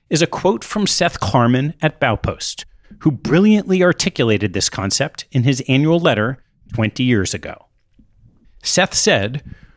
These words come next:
"One of the biggest challenges in investing is that the opportunity set available today is not the complete opportunity set that should be considered. Limiting your investment opportunity set to only the one immediately at hand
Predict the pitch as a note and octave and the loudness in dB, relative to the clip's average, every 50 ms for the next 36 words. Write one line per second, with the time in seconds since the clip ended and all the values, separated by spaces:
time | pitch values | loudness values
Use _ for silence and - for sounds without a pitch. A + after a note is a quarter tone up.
0 | _ - - - D3+ G3 A3 G3 - G#3 F3 C3 C3+ G3+ G#3+ - B3 - - - | _ -20 -6 0 2 2 2 2 2 2 0 0 0 0 2 2 2 2 2 -2
1 | - F#3 F3+ F#3 F#3+ F3 D#3+ F#3 D#3+ - F3+ F3 F3+ E3+ E3+ D3 - - A2+ G#2 | -2 0 2 2 2 4 4 2 2 4 2 2 2 2 2 0 0 0 -2 0
2 | A#2+ D3 - - - A#2+ C3 B2+ - C#3+ - - C3 - - E3+ - - - G3 | -2 -2 -2 -4 -2 0 0 0 0 0 -2 0 0 0 0 -2 -2 0 0 0
3 | F#3 F#3 F#3 - - - F#3 F#3+ - - C#3+ A#2+ G#2+ A#2+ B2 C#3 E3 E3+ D#3 F3 | 0 0 0 0 0 0 0 0 0 0 0 2 4 4 4 4 4 4 2 2
4 | F3 - - - E3 F#3+ F3 A#2 A2 C3+ C3 - _ _ _ _ E3 C3+ C#3 D#3+ | 0 0 0 0 2 2 2 2 2 -2 -4 -6 _ _ _ _ 0 0 2 2
5 | F#3 G#3+ A3+ - - G3 - - F#3+ E3 - - D4+ C4+ - - B2 - - G#2+ | 2 2 2 2 -2 -2 0 0 0 0 0 0 0 0 0 0 -2 -2 -4 -4
6 | - - A2 G2 F#2+ G2+ - - - G#2 B2 - - F3+ E3 - - - C3+ A#2 | -2 -2 0 0 0 0 -2 -2 0 -2 -2 -2 -4 -6 -4 -4 -2 0 0 0
7 | G2 A2+ A2 A2 - - C3 C3 - - B2+ - - D2+ - _ - _ _ _ | 2 0 -2 0 -2 -2 -2 -2 0 0 0 -2 -2 -6 -16 _ -20 _ _ _
8 | _ _ - - _ _ _ _ _ _ _ - A#2 C3 E3+ F#3+ F3+ G3+ G3+ G3 | _ _ -20 -20 _ _ _ _ _ _ _ 0 2 4 4 4 4 6 6 6
9 | F#3+ F#3 F#3 F3 D#3 D3 F3+ E3+ - - E3+ D#3+ D#3+ - D#3+ D3 - - G#3+ F3 | 6 6 4 4 4 2 0 0 0 -2 -2 -2 0 0 -2 -2 0 0 0 0
10 | B2+ A#2 - - A2+ A2 B2 - _ - - F3 - - E3 F#3 G3 G#3+ A3 G3 | 0 -2 -2 0 0 0 -2 -2 _ -4 -2 -2 0 2 4 4 6 6 4 4
11 | F#3 F3+ E3+ E3+ F3 F3+ F3 - - D3 C3 C3 D3 D3+ E3+ D#3+ D#3 D#3+ E3 E3 | 4 4 4 4 4 2 2 2 4 4 4 4 4 2 0 -2 -2 0 0 0
12 | E3 D#3+ C#3 - - F#3 D3 A2+ A2+ D3 D#3 - | 0 -2 -2 -2 0 2 2 2 2 0 -4 -6